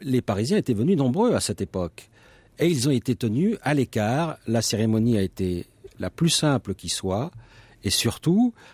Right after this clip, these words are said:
alors qu'il avait fallu une quarantaine d'hommes pour transporter les cercueils, enfin le sarcophage d'ébène qui, euh, venait de France pour transporter le corps de Napoléon en mille huit cent quarante, eh bien, il n'était plus que vingt-quatre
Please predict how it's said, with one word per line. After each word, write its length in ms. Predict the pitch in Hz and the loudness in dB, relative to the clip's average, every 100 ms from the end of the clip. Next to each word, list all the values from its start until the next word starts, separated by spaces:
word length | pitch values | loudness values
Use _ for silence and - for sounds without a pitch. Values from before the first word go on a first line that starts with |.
| - | -6
alors 260 | 107 110 95 | -2 -2 -2
qu'il 160 | 98 | -4
avait 180 | 98 92 | -2 -2
fallu 440 | - 104 101 98 | -2 -2 0 0
une 180 | 95 95 | -2 -4
quarantaine 500 | - 107 98 104 95 | -2 -2 0 0 0
d'hommes 300 | 95 117 101 | 0 0 0
pour 280 | - 92 - | -4 -14 -12
transporter 640 | - 113 - - 90 98 | -4 -4 -2 -8 -6 -4
les 120 | 92 | -2
cercueils, 480 | 82 95 - 104 92 | -2 -6 -4 -2 -2
enfin 160 | 80 73 | -4 -4
le 100 | 98 | -2
sarcophage 600 | - 113 107 101 104 85 | -2 -2 -2 0 0 2
d'ébène 520 | 110 120 110 87 85 - - - - - | 0 2 0 -2 -8 -14 -20 -20 -20 -20
qui, 280 | - 95 95 | -10 -4 -2
euh, 140 | 95 90 | -2 -2
venait 300 | 92 101 98 | 0 0 0
de 80 | |
France 340 | 95 - 101 - | -2 -2 -4 -4
pour 160 | - | -10
transporter 420 | - 90 - 87 95 | -8 -8 -6 -4 -4
le 120 | 87 | -4
corps 160 | 95 | -4
de 80 | 87 | -4
Napoléon 320 | 85 - 90 | -6 -4 -4
en 20 | 87 | -4
mille 140 | 90 | -4
huit 60 | 85 | -6
cent 140 | 80 | -8
quarante, 480 | 82 85 131 196 - - - - - | -6 -2 0 0 -4 -20 -20 -16 -2
eh 120 | 101 | -2
bien, 320 | 90 135 185 | 2 0 2
il 80 | 120 | 2
n'était 240 | 123 - 127 | 0 2 -2
plus 240 | - 202 | 2 0
que 140 | - | 2
vingt-quatre 920 | 123 107 131 113 - 208 220 - - | 0 2 0 0 -2 0 0 -4 -16